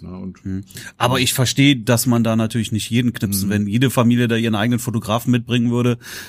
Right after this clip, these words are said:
Speaker 2: Ja, ich weiß nicht, wie, wie viele Kinder da hast du, zwanzig, dreißig Kinder, die so eine Konfirmation,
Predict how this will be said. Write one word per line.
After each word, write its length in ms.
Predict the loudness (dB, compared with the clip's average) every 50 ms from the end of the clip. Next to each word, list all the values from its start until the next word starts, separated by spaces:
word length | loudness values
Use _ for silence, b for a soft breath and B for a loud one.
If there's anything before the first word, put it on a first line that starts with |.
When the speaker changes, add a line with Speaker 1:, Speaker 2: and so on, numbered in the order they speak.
| B B
Speaker 2:
Ja, 220 | -4 -2 -2 -2 -2
ich 80 | -2 -2
weiß 140 | 0 0
nicht, 160 | 2 0 0 -2
wie, 120 | -4 -4
wie 100 | -4 -4
viele 320 | -2 -2 -2 -2 -2 -4 -6 -12 -18 -12 -2
Kinder 280 | 2 2 4 4 4 2
da 200 | 0 0 -2 -2
hast 200 | -2 -2 -2 -4
du, 40 | -4
zwanzig, 380 | -2 -2 0 0 0 0 -2
dreißig 380 | -2 -2 -2 0 0 -2 -2 0
Kinder, 260 | 0 0 2 2 2
die 100 | 0 0
so 80 | 0 0
eine 140 | -2 -2
Konfirmation, 760 | -2 -4 -6 -6 -4 -4 -4 -4 -2 -2 -2 0 2 2 0